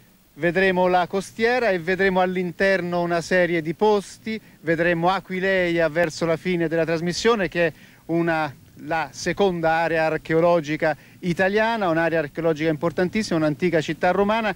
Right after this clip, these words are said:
e vedremo anche una curiosità alla fine. I vetri dei romani. Prima di Murano c'era Aquileia e lì hanno cominciato a lavorare in maniera splendida i vetri. Ecco, eh, questa terra è una terra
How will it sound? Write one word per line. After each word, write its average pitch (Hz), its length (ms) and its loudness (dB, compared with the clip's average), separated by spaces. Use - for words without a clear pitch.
e 202 100 -2
vedremo 208 240 2
anche 208 280 0
una 190 320 -2
curiosità 185 580 -2
alla 147 240 -2
fine. 143 280 -6
I 196 240 0
vetri 214 640 0
dei 190 240 2
romani. 135 520 -2
Prima 185 420 -2
di 180 120 -2
Murano 175 500 0
c'era 175 360 2
Aquileia 165 540 0
e 156 80 2
lì 165 280 2
hanno 156 400 -2
cominciato 175 800 0
a 160 60 2
lavorare 165 680 0
in 156 100 -6
maniera 156 360 0
splendida 147 720 0
i 175 100 0
vetri. 143 420 0
Ecco, 196 320 0
eh, 202 240 2
questa 185 640 0
terra 202 400 2
è 190 40 4
una 180 200 0
terra 170 500 2